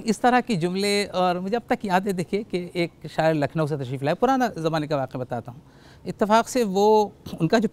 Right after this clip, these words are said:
पेशा था वो इस्लाह गेसू था और वो आखिर में सलमानी लिखते थे। तो उन्होंने कहा कि, "हज़रात, अ, अ, मिसरा पढ़ता हूँ, ज़रा रदीफ़ मुलाहिज़ा हो कि मोहब्बत दुख भी है, आराम भी है, मोहब्बत दुख भी है,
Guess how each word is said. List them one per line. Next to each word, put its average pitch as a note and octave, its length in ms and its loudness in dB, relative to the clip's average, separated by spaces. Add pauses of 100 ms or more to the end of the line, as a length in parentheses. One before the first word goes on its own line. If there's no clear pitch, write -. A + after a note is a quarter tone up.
पेशा F#3 280 4
था G#3 120 2
वो G3 140 6
इस्लाह D#3+ 320 4
गेसू B2+ 380 2
था - 180 -10 (460)
और D#3 140 2
वो F3 80 4
आखिर E3 320 4
में F#3+ 120 -2
सलमानी E3 520 4
लिखते A#2 300 -2
थे। - 160 -16 (800)
तो F3+ 80 0
उन्होंने F#3+ 220 2
कहा F#3 220 6
कि, F#3 100 -4
"हज़रात, E3 500 4
अ, C#3+ 280 0 (380)
अ, B2 320 -6 (140)
मिसरा D3 320 2
पढ़ता B2+ 300 -2
हूँ, C#3 220 0
ज़रा A#2 340 -2 (220)
रदीफ़ C3+ 420 4
मुलाहिज़ा B2 340 0
हो A2 220 -4 (760)
कि D#3+ 80 6
मोहब्बत F#3 420 8
दुख D#3+ 260 -2
भी G3+ 180 0
है, E3+ 240 2
आराम C3 480 4
भी A2+ 160 -6
है, F#2+ 200 -14 (840)
मोहब्बत B2+ 360 -4 (180)
दुख C#3+ 220 0
भी G3 180 -2
है, A#2+ 260 -4